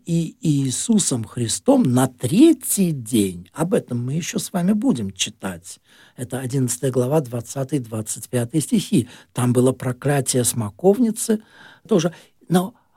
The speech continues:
это проклятие остается непонятным, если мы не обратим внимание на те последующие стихи. А там говорится: «Поутру,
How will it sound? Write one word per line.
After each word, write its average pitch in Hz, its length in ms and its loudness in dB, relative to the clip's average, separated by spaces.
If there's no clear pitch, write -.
это 156 180 -4
проклятие 156 480 -4
остается 139 380 -2
непонятным, 170 880 4
если 143 340 -4
мы 147 140 0
не 139 340 -2
обратим 117 460 -8
внимание 120 440 -6
на 123 120 -4
те 107 140 -14
последующие 107 580 -14
стихи. - 320 -16
А 135 80 -8
там 214 180 2
говорится: 180 440 4
«Поутру, 240 680 6